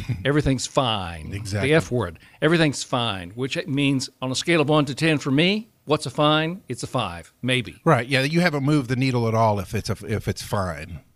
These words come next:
Speaker 2: And I want more from, uh, my clients. I want them to recommend me.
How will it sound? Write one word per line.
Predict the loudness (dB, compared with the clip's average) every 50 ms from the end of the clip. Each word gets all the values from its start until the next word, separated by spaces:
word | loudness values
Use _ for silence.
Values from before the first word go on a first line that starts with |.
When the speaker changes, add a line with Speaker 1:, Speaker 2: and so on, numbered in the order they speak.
| _ _ -20 -20 -20 -20 -20 _ _ _ _ _ _ _ _ _ _
Speaker 2:
And | -2 0 2 2
I | 2 2 2
want | 2 0 0 0
more | 0 0 0 2 0 0
from, | 0 -2 -2 0 2 2 2
uh, | 2 0 0 -2 -2 -2
my | 0 2 2 2
clients. | 0 2 0 2 2 2 0 -2 -6 -10 -8 -6
I | -4 -2
want | 0 0 0 0
them | 0 -2 -2 -2
to | -4 -4
recommend | -4 -4 -4 -4 -6 -2 0 2 4 4 4 6
me. | 4 4 4 2 -2